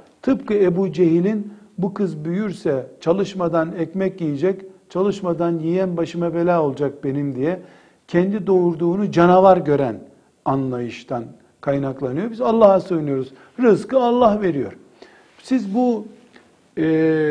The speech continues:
süreçte bir başkasını anlatırken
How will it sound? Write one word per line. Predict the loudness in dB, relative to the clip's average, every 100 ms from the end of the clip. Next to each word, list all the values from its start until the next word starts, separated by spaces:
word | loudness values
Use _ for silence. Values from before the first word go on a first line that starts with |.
| -2 -6 -10
süreçte | -12 -4 4 4 4 -4 -2 -2 -2 -10 -6
bir | 2
başkasını | 4 2 0 -4 -2 -2
anlatırken | -2 -2 -4 -4 -6 0 0